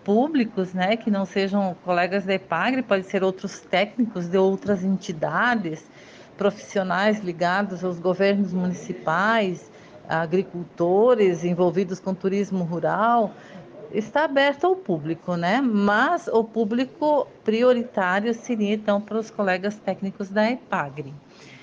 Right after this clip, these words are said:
É, os instrutores serão nossos colegas de diferentes regiões do estado. E os temas que serão abordados, então, nessa capacitação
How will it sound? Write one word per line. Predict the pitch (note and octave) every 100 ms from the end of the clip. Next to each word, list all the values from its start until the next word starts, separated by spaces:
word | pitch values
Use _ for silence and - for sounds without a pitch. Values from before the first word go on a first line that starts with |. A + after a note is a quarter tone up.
| - -
É, | F3+ G3
os | G#3 G#3
instrutores | B3 A#3 B3+ A#3+ A#3+ A#3 G#3+
serão | G#3+ G#3 G#3
nossos | G3+ G3 - G3+
colegas | - A3 F#3 F3 A3+ C#4+ D4+ - -
de | F3 E3+
diferentes | D#3 - F#3 F#3 F3+ -
regiões | F3 F#3 F3+ E3+ F3+ F3
do | E3+
estado. | G3+ G3+ - F3+ F3 A#3+ C#4+ D4 - - - - -
E | C4+ F4
os | F#4+
temas | - - C#4 F4+ E4+ -
que | B3
serão | A#3 A#3 A3+
abordados, | A#3 G#3+ A#3 G#3+ F#3 F3 B3 E4 A3 G#3
então, | G#3+ G#3 A3 A3+
nessa | A3 A3 A3
capacitação | A3 G#3+ G#3+ G#3 - - F#3+ - G#3+ B3 D4+